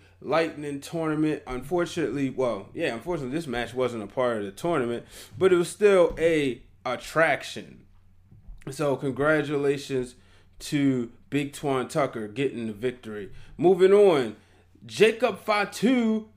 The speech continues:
goes to the, we're going to the Bay Area at Bay Area Bash. This is by A P W, I think, or another promotion. Nonetheless, he retained his A P W Universal Championship. So congratulations to Jacob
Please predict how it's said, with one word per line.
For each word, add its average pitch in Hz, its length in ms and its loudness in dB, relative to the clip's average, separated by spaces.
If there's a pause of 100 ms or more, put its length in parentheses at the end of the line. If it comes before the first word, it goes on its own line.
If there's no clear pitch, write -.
(100)
goes 208 340 6
to 226 160 -4
the, 196 100 2
we're 151 340 -2
going 185 260 6
to 190 80 -2
the 160 80 2
Bay 190 300 2
Area 156 380 2
at 135 320 -6
Bay 180 240 4
Area 175 380 4
Bash. 160 560 0
This 156 220 -6
is 147 80 -8
by 131 260 -2
A 165 160 -2
P 165 160 -6
W, 170 500 0
I 117 60 -4
think, 127 240 -6
or 135 120 -4
another 131 500 -6
promotion. 135 680 -2 (220)
Nonetheless, 175 540 4 (320)
he 247 180 6
retained 226 720 0
his 185 300 0
A 202 240 2
P 214 300 -4
W 196 640 2 (120)
Universal 190 1000 4 (140)
Championship. 143 1040 2
So 143 160 -4
congratulations 170 920 -2
to 147 140 -6
Jacob 170 640 2